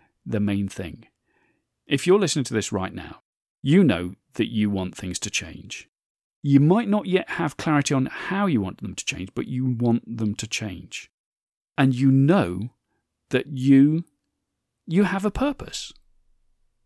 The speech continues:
Again, you might not have figured out what that purpose is yet, but you have a purpose. And you might not have figured out what it is you want to do yet, but you have a purpose. And that's the main thing. Keep the main thing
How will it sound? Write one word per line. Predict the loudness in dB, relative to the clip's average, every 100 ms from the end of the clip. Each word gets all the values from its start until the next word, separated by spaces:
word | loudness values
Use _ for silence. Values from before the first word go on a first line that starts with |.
| -2
Again, | 0 2 2
you |
might | 0 0
not | -2 -6
have |
figured | -4 -2
out | -2 -6
what | -8
that | -12 -10
purpose | -10 -8 -8
is | -6
yet, | -6 -8 _
but | -6 -2
you | 0 0
have | -2 -6 -4 -4 -8 -10
a | -8
purpose. | -6 -6 -6 -10 -12 -12 -16 -18 -8
And | 2 4
you | 6
might | 4 2
not | 0 -4
have | -8
figured | -6 -2 0
out | -2 -4 -12 _ -10
what | 0 2
it | 2 0
is | -2 -2
you | -2
want | -4
to | -4
do | -2
yet, | -2 -2 -6 -14 _ _ _
but | -2 -2
you | -4 -6 -6 -10 _ _ -20
have | -16 -14 -16 -18 _ _
a | -12
purpose. | -8 -6 -6 -8 -12 -12 -12 _ _ _ _ _ _ -8
And | -4
that's | -4 -4 -4
the | -2
main | 0 -2
thing. | -4 -8 -8 -12 _ _ _ _ _ _ _ _ _ _ _ _
Keep | -2 -2 -2
the | -4
main | -4 -6
thing | -12 -14